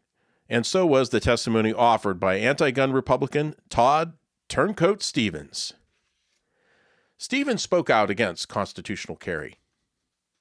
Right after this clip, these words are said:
Stevens was concerned about there being more guns in vehicles, and even questioned whether concealed carry permit holders, or license to carry firearms holders is what we call them in Pennsylvania,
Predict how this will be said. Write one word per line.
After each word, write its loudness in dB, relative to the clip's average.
Stevens -2
was -4
concerned -2
about 2
there 0
being 0
more 4
guns 2
in 0
vehicles, -4
and 0
even 0
questioned 0
whether 2
concealed -2
carry 2
permit 2
holders, 0
or -2
license -2
to -8
carry -4
firearms 2
holders -2
is -6
what -6
we -6
call -2
them -8
in -10
Pennsylvania, -4